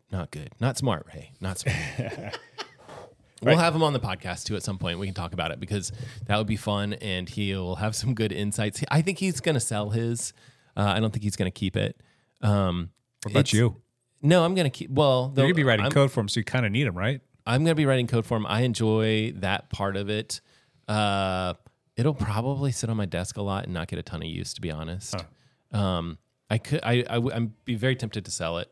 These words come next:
Speaker 1: I, but, uh, the market might get flooded with these too, the post, post market or whatever. But I don't know. I just, I, my, my review will probably come out and I'll just be like, "This is one of the most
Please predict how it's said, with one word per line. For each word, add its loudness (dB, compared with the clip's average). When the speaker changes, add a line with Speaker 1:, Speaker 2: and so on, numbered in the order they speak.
Speaker 1:
I, -2
but, -2
uh, -10
the -6
market -2
might -2
get -4
flooded -2
with -6
these -2
too, 0
the -6
post, -6
post -10
market -6
or -6
whatever. -2
But -6
I -6
don't 0
know. 0
I -2
just, -2
I, 0
my, 2
my 0
review 2
will 4
probably 0
come -2
out 0
and -4
I'll -2
just -10
be -2
like, -6
"This -2
is -4
one 0
of -2
the -2
most -2